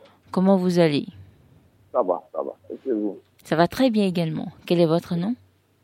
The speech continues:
Speaker 2: Serge Toupé depuis Porte-Novo.
Speaker 1: Pardon ?
Speaker 2: Serge Toupé depuis Porte-Novo.
Speaker 1: D'accord, monsieur Serge Toupé depuis Porto-Novo.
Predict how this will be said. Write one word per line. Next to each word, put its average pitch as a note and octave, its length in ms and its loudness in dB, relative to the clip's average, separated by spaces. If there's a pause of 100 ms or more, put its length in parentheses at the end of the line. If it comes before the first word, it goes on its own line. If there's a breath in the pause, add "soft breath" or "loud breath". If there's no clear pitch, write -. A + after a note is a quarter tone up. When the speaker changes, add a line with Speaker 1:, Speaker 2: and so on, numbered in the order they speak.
(260)
Speaker 2:
Serge D#3 220 0 (160)
Toupé C3 260 -12
depuis G2+ 260 -12
Porte-Novo. F#2 520 -4 (1400)
Speaker 1:
Pardon ? G3+ 280 4 (840)
Speaker 2:
Serge D#3 260 2 (720)
Toupé G#3+ 340 -6
depuis D3 320 -12 (100)
Porte-Novo. G#2 540 -2
Speaker 1:
D'accord, E3 440 6
monsieur F3+ 300 2
Serge F#3 400 0
Toupé - 480 -6
depuis F3+ 300 0
Porto-Novo. F3 720 -4